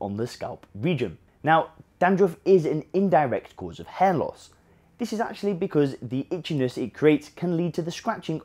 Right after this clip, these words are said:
of the scalp. This can then injure your hair follicles, leading to some pattern hair loss. The report shows that miconazole nitrate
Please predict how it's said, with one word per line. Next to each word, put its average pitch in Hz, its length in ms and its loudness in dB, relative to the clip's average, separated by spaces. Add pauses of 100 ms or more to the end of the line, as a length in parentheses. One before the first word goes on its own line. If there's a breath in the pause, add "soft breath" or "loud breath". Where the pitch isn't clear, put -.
of - 180 -12
the - 60 -16
scalp. - 360 -4 (600 soft breath)
This 208 140 2
can 160 160 0
then 127 200 2 (120)
injure 196 280 4
your 120 220 4
hair 113 160 0
follicles, 113 520 -2 (200)
leading 147 360 0
to 165 120 -6
some 87 340 -8 (120)
pattern - 360 -10
hair 87 220 -6
loss. 110 460 2
The 123 120 -2
report 202 380 2
shows 127 440 2
that 117 180 -2
miconazole 131 600 -2
nitrate 104 480 -4